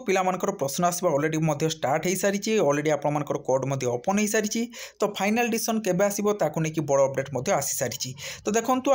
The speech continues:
ଆପଣମାନଙ୍କର, ଯାହାକି ମୁଁ ଆପଣମାନଙ୍କୁ ପୂର୍ବରୁ ଭିଡ଼ିଓ କରି ଅପଡେଟ୍ କରିଥିଲି ଯେ ପିଟିସନରଙ୍କ ପକ୍ଷରୁ ଓଡ଼ିଶା ହାଇକୋର୍ଟରେ ମେନସନ୍ କରିଦିଆଯାଇଥିଲା ଏବଂ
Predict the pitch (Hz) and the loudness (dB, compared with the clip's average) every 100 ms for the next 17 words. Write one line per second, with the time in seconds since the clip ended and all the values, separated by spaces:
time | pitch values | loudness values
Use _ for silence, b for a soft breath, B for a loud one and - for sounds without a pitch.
0 | 190 185 208 208 214 233 240 - _ - | 4 2 2 2 2 2 2 -2 _ -10
1 | 147 170 185 214 202 170 190 190 185 202 | -2 -2 0 2 4 4 2 0 -2 -2
2 | 165 160 185 160 151 170 170 165 131 170 | 0 2 0 0 0 0 0 0 2 0
3 | 175 185 185 196 214 190 185 - 143 196 | 0 0 -2 -2 -2 0 -2 -4 -6 -4
4 | 196 190 185 185 143 139 160 170 139 135 | -2 -2 -2 -2 -4 -4 0 0 0 -2
5 | 143 139 143 135 123 127 135 131 135 160 | -4 -4 -4 -2 -2 -2 -4 -2 -2 0
6 | 190 202 208 214 226 226 B B - 226 | 0 0 2 2 2 -2 B B -2 0